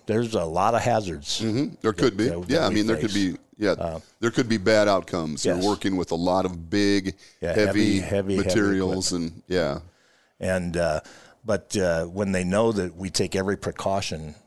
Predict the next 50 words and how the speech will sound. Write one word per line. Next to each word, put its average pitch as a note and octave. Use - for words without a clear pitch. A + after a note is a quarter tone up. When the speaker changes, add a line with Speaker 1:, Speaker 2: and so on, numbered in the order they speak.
Speaker 2:
Mm-hmm. E2+
Speaker 1:
possibly E2+
for E2
their F2+
safety, F2
uh, E2+
it, F#2
it, G2+
that G2+
goes G2+
a G2
long F#2
ways F2+
to E2+
retaining F2
people D#2+
as D2+
Speaker 2:
Yeah. E2
Speaker 1:
well. D2
Speaker 2:
I, F#2+
Speaker 1:
I, -
Speaker 2:
I F#2+
Speaker 1:
I F2+
Speaker 2:
think G#2
Speaker 1:
th-, A2
Speaker 2:
that E2
makes E2+
a -
huge D#2+
difference -
Speaker 1:
I F2
Speaker 2:
too. G#2
Speaker 1:
think G#2+
safety's E2
huge F#2
in F2+
retention. D2+
Speaker 2:
In F2+
retention. E2
Speaker 1:
Yeah. C2+
Speaker 2:
Yeah, E2+
I D#2
would F2
agree. E2+
Speaker 1:
Um, D2
Speaker 2:
Yeah. G2+
Speaker 1:
more A#2
so F2+
than E2
money. D#2